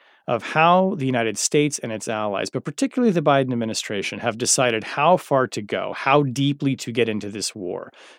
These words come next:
down to the question of what kind of weapons do we provide? You know,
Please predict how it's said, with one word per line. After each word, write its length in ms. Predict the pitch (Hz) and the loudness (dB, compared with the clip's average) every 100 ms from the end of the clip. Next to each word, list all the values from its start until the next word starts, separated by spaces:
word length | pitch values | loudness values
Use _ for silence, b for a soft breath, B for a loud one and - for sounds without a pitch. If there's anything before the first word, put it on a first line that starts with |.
| - | 2
down 180 | 151 170 | 4 6
to 80 | |
the 80 | 156 | 2
question 400 | - 139 - 131 | 4 2 2 -2
of 280 | 113 107 101 B B B - | 0 0 -2 B B B 2
what 180 | 151 | 2
kind 220 | - 156 135 | 2 0 0
of 80 | |
weapons 560 | 104 110 147 151 113 92 | -2 2 2 2 -4 -6
do 100 | 101 | -8
we 80 | 95 | -8
provide? 640 | - 98 95 101 - - b b - | -10 -6 -6 -6 -8 -12 b b -8
You 80 | |
know, 220 | 110 101 | -4 -4